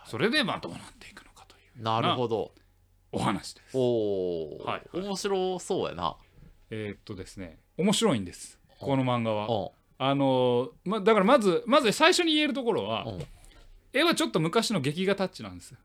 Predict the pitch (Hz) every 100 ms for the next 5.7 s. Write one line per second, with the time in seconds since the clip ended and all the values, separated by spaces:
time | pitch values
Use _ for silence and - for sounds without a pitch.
0 | _ 139 107 85 113 98 78 101 143 143
1 | 135 110 135 131 123 123 110 87 - 104
2 | 101 226 349 302 160 160 117 101 95 _
3 | _ - 160 113 92 90 82 90 90 143
4 | 147 151 151 185 156 123 117 110 104 104
5 | 95 113 92 90 - 71 -